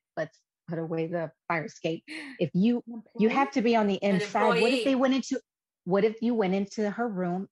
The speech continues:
Speaker 1: and you switched out? Well, I mean, I don't know. Who's to say? Maybe she did stop taking the pills, but what if they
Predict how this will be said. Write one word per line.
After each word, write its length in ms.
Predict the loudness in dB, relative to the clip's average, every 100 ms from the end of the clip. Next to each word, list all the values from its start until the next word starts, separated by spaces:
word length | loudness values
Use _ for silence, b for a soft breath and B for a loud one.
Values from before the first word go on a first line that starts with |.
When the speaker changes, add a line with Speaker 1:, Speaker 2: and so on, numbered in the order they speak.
| -8
Speaker 1:
and 220 | -6 -4
you 60 | -6
switched 440 | -8 -10 -10 -8
out? 160 | -8 -6
Well, 120 | -6
I 80 | -6
mean, 160 | -6 -6
I 100 | -4
don't 140 | -6
know. 160 | -8 -8
Who's 140 | -10 -8
to 100 | -12
say? 220 | -8 -6
Maybe 220 | -4 -4
she 140 | -4 -2
did 140 | -4
stop 260 | -4 -6 -4
taking 260 | -6 -6
the 80 | -6
pills, 220 | -4 -6 -4
but 260 | -6 -8 -12 -10
what 220 | -6 -6
if 80 | -4
they 140 | -6